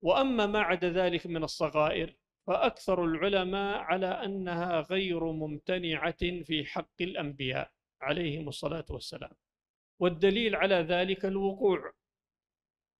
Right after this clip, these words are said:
والوقوع أدل شيء على الجواز. مثال ذلك دعاء نوح عليه السلام لابنه الكافر،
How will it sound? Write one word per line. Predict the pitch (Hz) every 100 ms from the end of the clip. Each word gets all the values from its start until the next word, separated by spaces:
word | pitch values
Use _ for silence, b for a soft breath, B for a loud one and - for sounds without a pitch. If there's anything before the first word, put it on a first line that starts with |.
| _ _ _ _
والوقوع | 151 147 147 151 165 180 196 - 175
أدل | 147 190 165 156 143
شيء | - 175 254 180
على | 175 202
الجواز. | 190 220 180 - - - - _ _ _ _
مثال | 160 135 233 190
ذلك | 165 170 160 180 190 - _ _
دعاء | 156 165 185 226 214 220
نوح | 220 180 - - - _ -
عليه | 160 185 160 160
السلام | - 156 151 151 - _ _ -
لابنه | 180 180 170
الكافر، | 170 160 165 147 - - -